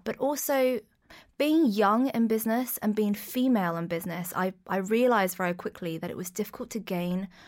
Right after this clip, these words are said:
respect from people who have a more experience who, or who are slightly older. So when you first start recruiting, you have this natural inclination to go for people with a, you know,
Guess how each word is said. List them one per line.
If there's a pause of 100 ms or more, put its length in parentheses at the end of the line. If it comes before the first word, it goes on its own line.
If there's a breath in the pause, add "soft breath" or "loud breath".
(140 loud breath)
respect
from
people
who
have (760 loud breath)
a
more
experience
who,
or
who
are
slightly
older. (560 loud breath)
So (640)
when
you
first
start
recruiting,
you
have
this
natural
inclination
to
go
for
people
with (640 loud breath)
a, (160)
you
know,